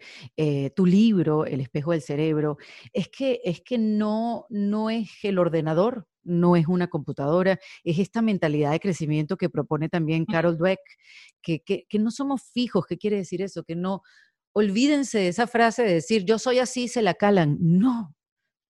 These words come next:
Speaker 1: tú puedes cambiar lo que no te gusta de ti.
Speaker 2: Bueno,
Speaker 1: Ah,
Speaker 2: otra
Speaker 1: bueno,
Speaker 2: frase,
Speaker 1: sí.
Speaker 2: otra frase ya para acabar. Ramón y
Speaker 1: Venga.
Speaker 2: Cajal es el, el padre de la neurociencia,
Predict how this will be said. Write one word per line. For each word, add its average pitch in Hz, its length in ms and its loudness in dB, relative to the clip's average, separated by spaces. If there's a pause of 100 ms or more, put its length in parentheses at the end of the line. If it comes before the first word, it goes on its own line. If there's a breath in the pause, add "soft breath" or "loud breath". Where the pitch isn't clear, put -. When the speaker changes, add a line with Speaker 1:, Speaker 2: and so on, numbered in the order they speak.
Speaker 1:
tú 220 220 -2 (180)
puedes 226 400 2
cambiar 208 300 2
lo 214 100 -8
que 208 100 -2
no 175 140 -4
te 226 100 -4
gusta 214 300 -6
de 185 140 -2
ti. 214 260 -2
Speaker 2:
Bueno, 185 160 2
Speaker 1:
Ah, 233 160 4
Speaker 2:
otra 220 200 4
Speaker 1:
bueno, - 0 -
Speaker 2:
frase, 170 260 -6
Speaker 1:
sí. - 120 -14 (180)
Speaker 2:
otra 233 200 4
frase 220 360 2
ya 190 180 -2
para 180 160 -4
acabar. 180 360 -6 (280 loud breath)
Ramón 214 280 0
y 170 40 0
Speaker 1:
Venga. - 20 -4
Speaker 2:
Cajal - 180 -4 (140)
es - 120 -16
el, 185 220 -2 (220 loud breath)
el 170 200 -2
padre 185 340 2
de 185 120 -6
la 156 120 -8
neurociencia, 156 920 -4